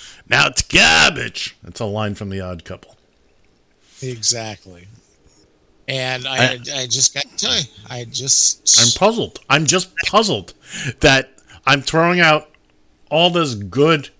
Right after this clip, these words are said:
Speaker 1: quality music. Eh, one or two of them I, I get. Okay? But clearly,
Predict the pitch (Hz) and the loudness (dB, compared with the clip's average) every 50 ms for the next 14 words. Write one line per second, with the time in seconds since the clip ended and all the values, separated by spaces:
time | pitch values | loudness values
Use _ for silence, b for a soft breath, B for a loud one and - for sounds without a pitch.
0 | _ - - - - - 143 143 143 135 135 123 113 110 107 87 - _ _ _ | _ -20 -20 -12 -4 0 2 2 2 2 0 -2 -4 -6 -8 -10 -12 _ _ _
1 | _ _ _ _ _ _ _ _ _ _ _ _ _ _ _ _ _ _ _ _ | _ _ _ _ _ _ _ _ _ _ _ _ _ _ _ _ _ _ _ _
2 | _ _ _ _ _ - 143 143 135 101 95 - _ 233 233 233 226 220 175 123 | _ _ _ _ _ -6 -2 -2 -2 -2 -4 -8 _ -4 -4 -2 -2 -2 -2 -2
3 | 135 139 127 - - - 120 107 104 90 90 85 90 104 107 101 - - 110 98 | -2 -4 -6 -6 -8 -6 -4 -4 -4 -6 -8 -10 -10 -10 -10 -10 -8 -8 -10 -8
4 | 87 - 90 - _ _ _ _ _ _ _ _ _ _ - 117 117 113 - 135 | -10 -12 -16 -16 _ _ _ _ _ _ _ _ _ _ -14 -14 -12 -10 -8 -8
5 | 131 131 123 123 _ _ _ _ _ _ _ _ _ _ _ _ _ _ B B | -6 -8 -8 -12 _ _ _ _ _ _ _ _ _ _ _ _ _ _ B B
6 | B B B B B B B B - 143 135 131 - - 131 170 214 254 247 165 | B B B B B B B B -2 0 0 0 -2 -2 0 0 2 2 2 0
7 | 123 110 110 113 110 | -2 -2 -4 -6 -8